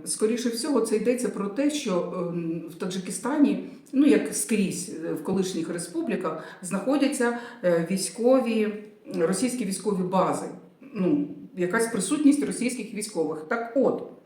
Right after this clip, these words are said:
Таджикистан категорично наполягає на тому, аби вивести ці війська із Таджикистану. Ви розумієте, що це?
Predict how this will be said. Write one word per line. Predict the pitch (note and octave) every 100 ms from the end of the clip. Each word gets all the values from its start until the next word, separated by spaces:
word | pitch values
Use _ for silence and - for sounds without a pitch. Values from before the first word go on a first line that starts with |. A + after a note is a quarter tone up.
| _ _ _ _ _ - - _
Таджикистан | A3 A3+ A#3 A#3+ - E4 F#4+ - - - _ _ _
категорично | A3 A3+ G3+ A3+ D#4 D4+ - G3
наполягає | G3+ G#3 A3 G#3+ G3+ F#3
на | F#3
тому, | F#3 D4+ D4+ - - - -
аби | F#3+ A3+
вивести | A3+ F#3 C4 F3+ - -
ці | - F#3 F3
війська | E3+ - A#3+ C#4+ A3+
із |
Таджикистану. | - G3 G3 F#3+ F#3+ - D3 -
Ви | F3
розумієте, | F#3+ A3+ D4 - - -
що | - C#3
це? | C#3